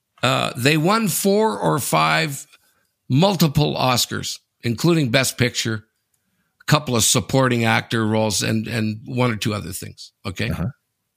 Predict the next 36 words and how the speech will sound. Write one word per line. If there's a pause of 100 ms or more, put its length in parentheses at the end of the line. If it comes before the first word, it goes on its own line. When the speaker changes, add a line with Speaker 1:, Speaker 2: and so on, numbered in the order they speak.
(640)
Speaker 1:
Have
you
seen
that
movie,
Everything
Everywhere
All
at
Once? (960)
Speaker 2:
It
looked
really
frantic.
I
only
saw
the
trailer
Speaker 1:
Steve,
Speaker 2:
for
it.
Speaker 1:
I,
I,
I, (520)
if
you (420)
go
ahead
and
watch
that
thing, (640)
okay,
and (640)
I,